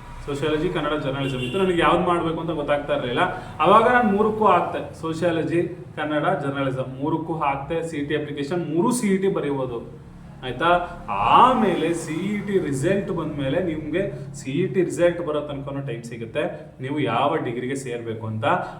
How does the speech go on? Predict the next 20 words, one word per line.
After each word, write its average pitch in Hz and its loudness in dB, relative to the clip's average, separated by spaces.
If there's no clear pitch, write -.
ಆ 127 4
ಒಂದು 156 0
ಸಬ್ಜೆಕ್ಟ್ಗೆ 135 -8
ಮಾತ್ರ 113 -6
ನೀವು 127 -6
ಸೆಕೆಂಡ್ 120 -10
ರೌಂಡ್ 113 -8
ಅಪ್ಲಿಕೇಶನ್ 107 -12
ಹಾಕಿದ್ರೆ 107 -12
ಆಯ್ತು. 107 -6
ಅವಾಗ 117 -2
ಸೀಟು 127 -4
ಅಲಾಟ್‌ಮೆಂಟ್ 110 -6
ಆಗುತ್ತೆ. - -16
ಆಯ್ತಾ? 127 -4
ಮೂರೇ 147 2
ಅಲ್ಲ, 165 6
ನೀವು 160 0
ನಾಲ್ಕೈದೂ 175 4
ಬರೀಬೋದು. 165 0